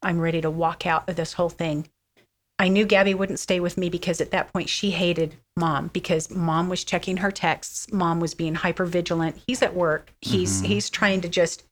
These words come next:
Speaker 1: get back into work and get his mind working
Speaker 2: Right.
Speaker 1: again
Speaker 2: She
Speaker 1: properly.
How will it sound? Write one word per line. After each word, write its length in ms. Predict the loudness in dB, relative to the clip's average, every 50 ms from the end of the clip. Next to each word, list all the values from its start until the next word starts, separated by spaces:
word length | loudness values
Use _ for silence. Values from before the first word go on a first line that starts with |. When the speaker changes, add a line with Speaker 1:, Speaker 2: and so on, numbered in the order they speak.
| -20 _ _ -2
Speaker 1:
get 160 | 0 0 4 4
back 280 | 6 6 4 4 2
into 160 | 0 0 0
work 340 | 0 2 4 4 4 2 0 -2
and 180 | -2 0 0 2
get 120 | 2 0 0
his 220 | 0 -2 -2 0
mind 340 | 2 2 4 4 4 2 0
working 540 | 2 2 2 2 0 0 -2 0 0 -2 -2 2
Speaker 2:
Right. 400 | 6 6 6 6 6 4 2 0
Speaker 1:
again 420 | 2 2 2 2 2 2 0 -2
Speaker 2:
She 40 | -2
Speaker 1:
properly. 240 | 2 4 6 6